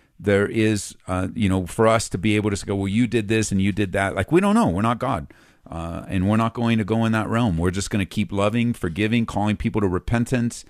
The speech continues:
calling people to confess with their mouth the Lord Jesus, believe in their heart that God raised him from the dead, to put their full weight and trust upon the finished work of Jesus on the cross, and God will sort it out. So be careful. Um, great question, but be careful not to associate this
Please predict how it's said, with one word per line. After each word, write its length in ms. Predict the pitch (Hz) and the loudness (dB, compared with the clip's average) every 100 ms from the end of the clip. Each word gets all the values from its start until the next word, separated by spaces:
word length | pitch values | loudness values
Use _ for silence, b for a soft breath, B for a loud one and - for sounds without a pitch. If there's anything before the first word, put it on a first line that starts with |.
| b b b b | b b b b
calling 300 | - 110 110 | -4 0 2
people 260 | 120 110 107 | 2 2 0
to 40 | |
confess 460 | - 92 - 110 - | 0 -4 0 -2 0
with 120 | 110 | -2
their 100 | 101 | 0
mouth 240 | 98 98 | 0 0
the 60 | 104 | -2
Lord 260 | 90 92 85 | -2 -2 -2
Jesus, 400 | 110 113 110 104 | 0 2 0 -2
believe 320 | 90 92 101 | -4 -2 0
in 80 | 101 | 0
their 140 | 92 | 0
heart 200 | 95 98 | -2 -2
that 100 | 95 | -4
God 200 | 85 82 | -4 -4
raised 260 | 78 87 92 | -2 -2 -2
him 80 | 90 | -2
from 180 | 90 | -2
the 80 | 82 | -4
dead, 400 | 78 98 101 98 b b b | -2 0 0 -2 b b b
to 100 | - | -6
put 220 | 101 104 - | 0 0 0
their 120 | 90 | -4
full 380 | - - 113 107 | -2 -2 0 2
weight 220 | 104 107 | 0 2
and 140 | 95 | -2
trust 440 | 82 - 98 101 - | -2 -2 0 -2 -6
upon 300 | - 92 87 | -6 -4 -4
the 60 | |
finished 440 | 78 107 104 98 - | -4 -4 -2 -4 -2
work 220 | 101 - | -2 -2
of 100 | 78 | -6
Jesus 400 | 87 98 92 - | -4 -2 -4 -4
on 140 | 95 | -4
the 80 | 82 | -6
cross, 480 | - 98 95 95 - B B B | -4 0 0 -2 -8 B B B
and 160 | - 98 | -4 2
God 220 | 107 123 | 4 4
will 80 | 143 | 2
sort 260 | - 113 | 2 2
it 100 | 107 | 4
out. 220 | 90 69 - b b b b | 0 -4 -8 b b b b
So 220 | - 87 | -6 -2
be 160 | 76 | 0
careful. 640 | 110 - 143 135 123 113 110 b b b - | 0 2 2 2 0 0 -2 b b b -6
Um, 360 | 90 87 87 - | -2 0 -2 0
great 220 | 123 135 | 0 0
question, 420 | - 127 - 107 | 2 0 2 -2
but 160 | 95 95 | 0 -2
be 80 | 110 | -4
careful 480 | - - 131 - 113 | -4 0 0 0 2
not 260 | 104 113 | 2 0
to 120 | - 107 | -2 -2
associate 760 | - - 117 - 117 90 85 | 0 0 0 0 -2 -2 -2
this 420 | 85 87 113 - | -2 0 -2 -6